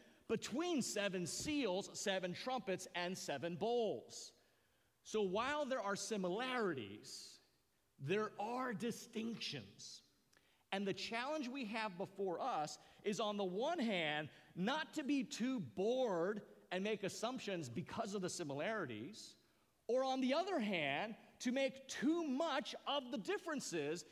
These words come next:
and not see the connective tissue and then start spinning out all kinds of new events and timelines and schema in the book of Revelation. And that's the challenge we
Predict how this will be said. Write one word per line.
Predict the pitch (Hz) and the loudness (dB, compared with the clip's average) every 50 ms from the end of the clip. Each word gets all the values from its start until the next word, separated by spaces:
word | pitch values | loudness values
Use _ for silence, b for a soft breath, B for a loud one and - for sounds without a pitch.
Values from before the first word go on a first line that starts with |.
| B B B | B B B
and | - 208 214 214 | 0 2 2 2
not | 277 294 294 285 294 | 2 0 -2 -4 -4
see | - - 285 277 | -2 0 0 0
the | 240 233 | 0 0
connective | 220 - - 220 214 247 269 - - - 208 151 - - | -2 -2 -2 -4 -2 -2 -4 -6 -4 -4 -4 -4 -4 -4
tissue | - 320 381 294 - - 214 190 160 156 151 147 B B B B | 0 2 2 2 2 0 0 2 2 2 0 -2 B B B B
and | B 202 220 | B -2 0
then | 262 269 | 0 -2
start | - 285 262 226 - | 0 -2 -2 -2 -2
spinning | - - - - 269 254 254 254 | -4 -6 -4 -2 -2 0 0 2
out | 254 240 220 - 180 | 2 0 0 0 0
all | 202 233 - | 0 0 0
kinds | - 240 240 208 | -2 -2 -2 0
of | 190 190 | -2 0
new | 190 190 185 | 0 0 0
events | 170 135 160 208 226 233 220 - - | 0 2 0 0 0 0 -2 -4 -4
and | 156 151 - | -6 -6 -6
timelines | - 208 214 226 226 214 214 202 202 202 196 170 151 | -6 -4 -2 -2 -2 0 0 0 0 0 0 0 -2
and | 156 151 | -2 -4
schema | - - - - - 233 285 311 285 208 156 - 175 - - | -4 -6 -6 -8 -8 -8 -6 -2 -2 0 0 0 0 -2 -2
in | 196 185 190 | -4 -2 -2
the | 190 175 | -2 -2
book | 143 165 - - | -2 -4 -6 -6
of | 160 127 | -8 -4
Revelation. | 135 127 113 120 139 170 202 220 202 - - - 113 95 - - - _ _ _ b b b b b b b b b b b _ - 135 | -4 -4 -2 -2 -2 -2 -2 -2 -4 -6 -8 -10 -10 -12 -12 -18 -20 _ _ _ b b b b b b b b b b b _ -8 -6
And | 135 139 | -4 -2
that's | 160 180 175 - | -4 -4 -6 -4
the | - - | -6 -6
challenge | 180 - - 175 160 147 151 160 160 131 | -6 -6 -4 -2 -2 -2 0 -2 -4 -4
we | 143 156 160 139 | -4 -4 -6 -6